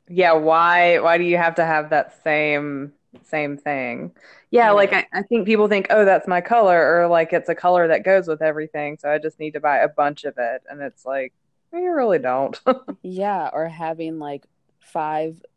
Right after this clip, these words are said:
Speaker 2: black shirts that are different styles, but then you didn't get, you di-, you bought it because there's no other colors. Well, then just don't buy it.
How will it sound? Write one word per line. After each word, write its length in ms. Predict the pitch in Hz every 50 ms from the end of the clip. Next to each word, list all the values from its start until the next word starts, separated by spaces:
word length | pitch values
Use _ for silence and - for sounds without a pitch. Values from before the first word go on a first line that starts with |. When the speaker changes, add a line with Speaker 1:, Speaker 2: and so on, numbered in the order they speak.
| _ _ _ _ -
Speaker 2:
black 340 | 143 156 156 156 151 151 - _ _
shirts 560 | 160 - - 170 160 156 156 151 - - - _
that 140 | - 165 151
are 80 | 139 139
different 580 | 151 - 180 208 254 - 196 170 160 147 -
styles, 680 | - - 165 170 180 170 151 143 139 135 139 143 - _ _ _ _ _ _ _ _ _ -
but 140 | 160 156 170
then 260 | 165 156 156 156 156
you 160 | 160 170 175
didn't 380 | 185 185 170 - - - 151 _
get, 500 | - 170 165 165 165 160 151 147 - _ _ _ _ _ _ _ _ _ _ -
you 220 | - 160 180 185 185
di-, 140 | 180 185 -
you 140 | - 185 185
bought 260 | 170 165 165 170 180
it 80 | 180 190
because 400 | 185 165 - 160 156 156 156 160
there's 280 | - 160 151 156 160 175
no 100 | 170 151
other 180 | 156 147 139
colors. 640 | - _ - 160 147 143 117 - - - _ _ _ -
Well, 100 | - 170
then 140 | 190 196 202
just 160 | 214 214 -
don't 220 | 233 233 226 202
buy 200 | 180 170 202 247
it. 220 | 233 - - -